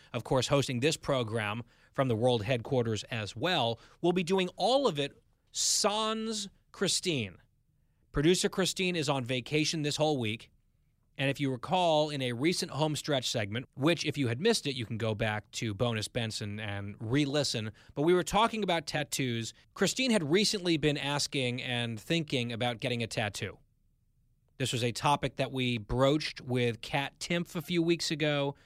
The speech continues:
and Christine was seriously considering going and getting a tattoo, perhaps even on this vacation. So we'll see if she returns from vacation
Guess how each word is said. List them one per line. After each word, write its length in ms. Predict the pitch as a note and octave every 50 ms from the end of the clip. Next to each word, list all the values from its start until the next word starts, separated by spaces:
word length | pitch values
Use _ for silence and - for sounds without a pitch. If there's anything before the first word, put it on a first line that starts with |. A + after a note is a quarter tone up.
| _ - - _ _ -
and 160 | B2 B2 A#2
Christine 580 | - - C3 - - - E3 E3 E3 E3 D#3+ C#3+
was 220 | C#3 C3+ B2+ -
seriously 640 | - - - G3 A3 A#3 A3+ G#3 F3+ - - F3 D#3
considering 640 | - D#3+ D3 - - E3 D#3+ D3+ C#3 B2+ B2+ B2 G#2
going 400 | C#3+ C#3 C3+ C3+ C3+ C3 B2+ A#2+
and 100 | A#2 G#2
getting 240 | C3+ C#3 C#3 C3
a 60 | B2+ A#2+
tattoo, 500 | - C3+ B2 A#2+ - - C3 B2+ A#2+ - _ _ _ _ -
perhaps 400 | - D#3 C3 F3 G3+ G#3+ - -
even 240 | - F#3+ F3 F3 E3+ - -
on 300 | - D3 D#3 F#3 G3 F#3
this 160 | F3+ D#3+ -
vacation. 560 | - - D3 C3+ C#3+ D3 C#3+ B2+ - - - - _ _ _ _ _ _ _ _ _ _ _ _ _ _ _ _ _ _ _ _ -
So 220 | - - D3 C3+
we'll 180 | C3 D3+ F3 -
see 240 | - - G3 F3+
if 80 | E3+ C#3+
she 160 | - - E3
returns 600 | D3+ C#3+ D3 C#3 - - - E3+ E3 E3 E3 D3+ -
from 180 | D#3+ D3+ C#3
vacation 760 | B2+ C3+ C3 A#2+ - D3+ C#3+ C#3+ C3 - C#3 A#2 A2 A2 A2